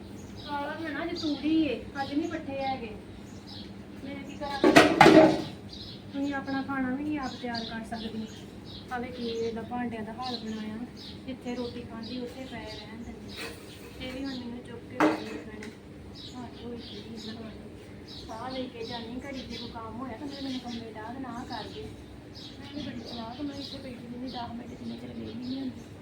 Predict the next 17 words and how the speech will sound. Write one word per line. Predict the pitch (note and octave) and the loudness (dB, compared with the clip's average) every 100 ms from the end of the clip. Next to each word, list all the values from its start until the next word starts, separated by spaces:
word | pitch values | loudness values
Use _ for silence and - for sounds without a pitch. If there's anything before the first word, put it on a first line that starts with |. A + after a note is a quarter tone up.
| - - | -12 -8
ਜਦੋਂ | B3+ B3+ | -6 -4
ਐਂ | B3+ C4 C4+ | -4 -4 -4
ਰੋਟੀਆਂ | B3+ B3 B3 | -6 -8 -8
ਰਾਟੀਆਂ | A#3+ A#3 A#3+ | -10 -10 -10
ਪੱਕ | A3+ G#3+ A#3 | -10 -10 -10
ਜਾਣਗੀਆਂ, | B3 C4 C4 C4+ - - - - - | -8 -6 -6 -8 -12 -16 -16 -14 -6
ਨਹਾ | B3+ A#3+ A3 | -4 -4 -6
ਧੋ | C4 B3+ | -6 -6
ਕੇ | A#3 | -6
ਜਾ | A#3 | -8
ਕੇ | A#3 B3+ | -8 -8
ਰੋਟੀ | A#3+ A3+ A#3+ A#3 | -10 -8 -10 -8
ਖਾ | A#3 - | -8 -6
ਕੇ | A#3 | -8
ਸੌਂ | A2+ | -8
ਜਾਣੀ | G#2+ G#2+ | -8 -6
ਇੱਥੇ | A#3 G#3+ A2 | -6 -8 -10